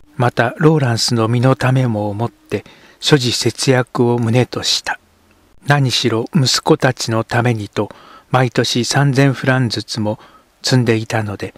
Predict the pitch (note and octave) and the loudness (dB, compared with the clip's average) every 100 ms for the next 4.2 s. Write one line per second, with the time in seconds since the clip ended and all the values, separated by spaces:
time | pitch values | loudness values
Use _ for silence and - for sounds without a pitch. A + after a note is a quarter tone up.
0 | _ _ _ - - A#2+ C3+ B2+ C3+ D3+ | _ _ _ -6 -4 2 2 2 0 2
1 | D3 A#2+ A2 G#2+ A2+ A2 G2+ G#2+ - - | 2 2 -2 -4 -4 -2 -4 -6 -10 -20
2 | _ _ - C#3 B2+ B2+ C#3+ B2+ A#2 B2 | _ _ 0 2 4 2 2 0 0 -2
3 | - - B2 A#2+ - A2 G#2+ G#2+ C3+ B2 | -2 0 2 0 -2 -2 -2 -2 0 0
4 | G#2 - | -4 -10